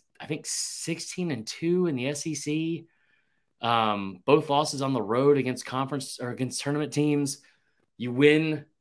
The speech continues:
you win the conference tournament and regular season you know, title in the S E C, and then you're up by nine,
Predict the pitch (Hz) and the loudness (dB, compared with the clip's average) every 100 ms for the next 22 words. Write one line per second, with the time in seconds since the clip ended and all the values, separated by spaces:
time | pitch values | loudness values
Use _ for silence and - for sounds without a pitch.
0 | 123 127 131 151 143 - 139 139 147 - | -4 0 6 6 6 0 0 0 -2 -2
1 | 147 147 147 123 151 131 120 127 147 147 | 0 0 -2 0 0 2 0 2 2 2
2 | 160 143 147 139 _ _ _ - 139 143 | -2 -2 -4 -6 _ _ _ -6 -4 -2
3 | 139 151 147 143 135 143 147 135 147 143 | -2 2 4 2 0 -2 -6 -4 -2 -2
4 | 139 _ _ _ _ _ _ _ _ _ | -4 _ _ _ _ _ _ _ _ _
5 | _ _ _ - 120 131 127 127 151 151 | _ _ _ -6 2 4 6 6 6 6
6 | 139 131 143 143 117 107 110 | 2 2 2 2 0 -2 -4